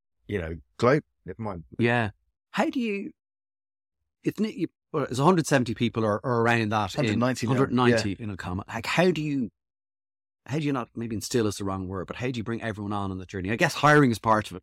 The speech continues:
Speaker 2: <laughs> You're
Speaker 1: Yeah.
Speaker 2: hiring the right
Speaker 1: Yeah,
Speaker 2: people,
Speaker 1: it
Speaker 2: but, like,
Speaker 1: is.
Speaker 2: that's it. As you get bigger, maintaining that
Speaker 1: Yeah.
Speaker 2: culture and that, you know,
Speaker 1: Yeah.
Speaker 2: willingness and
Speaker 1: Yeah.
Speaker 2: want.
Speaker 1: Hiring is really important.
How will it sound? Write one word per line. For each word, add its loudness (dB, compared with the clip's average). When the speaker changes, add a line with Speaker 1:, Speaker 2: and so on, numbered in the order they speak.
Speaker 2:
<laughs> -20
You're 4
Speaker 1:
Yeah. 6
Speaker 2:
hiring 4
the -2
right -2
Speaker 1:
Yeah, 2
Speaker 2:
people, 0
Speaker 1:
it 2
Speaker 2:
but, 2
like, 4
Speaker 1:
is. -8
Speaker 2:
that's 0
it. -2
As 0
you -4
get -2
bigger, -2
maintaining -4
that -6
Speaker 1:
Yeah. -2
Speaker 2:
culture -4
and -8
that, -14
you -14
know, -18
Speaker 1:
Yeah. -2
Speaker 2:
willingness -4
and -8
Speaker 1:
Yeah. -4
Speaker 2:
want. -2
Speaker 1:
Hiring 4
is 0
really -4
important. -12